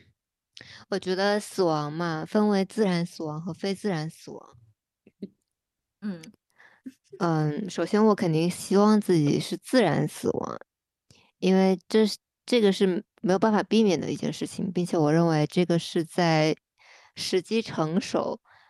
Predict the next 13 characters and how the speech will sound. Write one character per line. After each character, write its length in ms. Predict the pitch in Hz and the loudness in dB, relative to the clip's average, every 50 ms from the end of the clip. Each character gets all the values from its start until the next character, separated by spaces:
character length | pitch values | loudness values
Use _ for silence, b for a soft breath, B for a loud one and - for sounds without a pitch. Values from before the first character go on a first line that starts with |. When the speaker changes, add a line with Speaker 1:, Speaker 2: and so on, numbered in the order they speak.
| b b - | b b -8
Speaker 1:
啊， 420 | - 160 156 147 143 143 151 - - | -6 -4 -4 -4 -4 -6 -6 -8 -8
这 100 | - 170 | -8 -6
个 80 | 165 170 | -6 -6
生 240 | 170 - - 196 185 | -6 -4 -2 0 2
命 320 | 190 196 196 190 185 185 - | 2 2 4 4 2 2 0
自 240 | - - - 220 214 | -4 -6 -2 0 0
然 300 | 180 160 - - - - | 2 0 0 -2 -4 -6
的 240 | - - - 139 - | -4 -4 -4 -4 -6
结 200 | - - - - | -6 -6 -6 -6
束 160 | 170 - 262 | -2 -2 0
的 140 | 240 196 - | 0 0 -2
时 180 | 165 - - - | -2 -4 -8 -8
候， 300 | 143 156 151 - - | -6 -6 -8 -8 -10